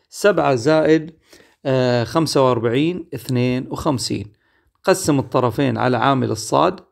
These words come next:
ثلاثة عشر، وهذا ثلاثة عشر. إذن الصاد تساوي اثنين وخمسين قسمة ثلاثة عشر يساوي أربعة، لأن أربعة ضرب ثلاثة عشر يساوي اثنين وخمسين.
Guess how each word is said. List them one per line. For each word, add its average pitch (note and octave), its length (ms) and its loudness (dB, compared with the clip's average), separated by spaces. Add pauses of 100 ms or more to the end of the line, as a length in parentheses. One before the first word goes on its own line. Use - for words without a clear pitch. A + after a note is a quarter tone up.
(500)
ثلاثة C#3 400 0
عشر، G3 420 -2 (640)
وهذا C3+ 320 0
ثلاثة C#3+ 460 -2
عشر. E3 300 -2 (420)
إذن E3+ 320 4
الصاد D3 460 -2
تساوي D#3 640 0 (420)
اثنين F#3 300 0
وخمسين D3 720 -4 (340)
قسمة D3 560 -2 (240)
ثلاثة C#3+ 420 0
عشر C3 280 0
يساوي B2 420 0
أربعة، D#3 400 0
لأن C3 280 0
أربعة C3+ 380 0
ضرب A#2 260 -6
ثلاثة D3+ 440 -2
عشر D#3+ 220 -4 (440)
يساوي C3 720 0
اثنين A#2+ 460 -2
وخمسين. - 520 -8